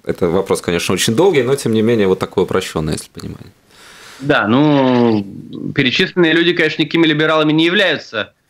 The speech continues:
Speaker 2: И уж точно не являются никакой оппозицией. Совершенно интегрированные в систему люди, которые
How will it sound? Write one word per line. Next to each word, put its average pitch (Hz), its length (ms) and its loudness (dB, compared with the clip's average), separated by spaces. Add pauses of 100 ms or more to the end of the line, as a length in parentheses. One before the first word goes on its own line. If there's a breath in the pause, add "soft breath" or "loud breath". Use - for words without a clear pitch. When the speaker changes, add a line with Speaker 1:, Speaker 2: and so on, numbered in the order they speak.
(160)
Speaker 2:
И 120 60 -10
уж 120 100 -6
точно 165 240 -2
не 156 100 4
являются 151 400 0
никакой 147 280 -2
оппозицией. 135 600 -4
Совершенно 123 560 0
интегрированные 131 600 0
в - 60 -16
систему 131 380 0
люди, 135 280 2
которые 110 600 0